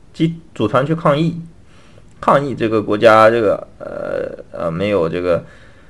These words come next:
给他们提供这种生活收入来源啦，封-，断了他们财路啦，就是一有，一有任何的不满，他们就会把这种情绪发泄在政府身上。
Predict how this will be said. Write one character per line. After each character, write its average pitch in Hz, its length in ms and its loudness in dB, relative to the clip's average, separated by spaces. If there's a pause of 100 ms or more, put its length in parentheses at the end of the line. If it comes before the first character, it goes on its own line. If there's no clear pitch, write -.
(220)
给 92 120 -2
他 92 160 -2
们 95 360 -2
提 85 200 -6
供 92 180 -2
这 95 100 -6
种 85 360 -8
生 104 240 -2
活 101 120 4
收 104 180 0
入 104 120 -2
来 92 140 6
源 92 200 4
啦， 95 480 2
封-， 110 160 -6 (240)
断 120 160 4
了 101 80 4
他 113 140 2
们 123 100 2
财 101 220 2
路 123 160 0
啦， 101 500 4 (540)
就 151 160 -6
是 151 320 -6 (840)
一 320 140 2
有， 175 260 8
一 202 140 0
有 87 420 4
任 156 160 2
何 110 160 0
的 113 340 4 (600)
不 143 80 0
满， 95 380 0
他 - 140 -6
们 98 120 -6
就 113 80 -4
会 107 140 -4
把 - 240 -4
这 - 100 -8
种 87 160 -8
情 85 240 -8
绪 113 200 -8
发 110 180 0
泄 117 160 -2
在 95 260 0
政 127 160 -2
府 - 140 -16
身 85 160 -14
上。 - 240 -10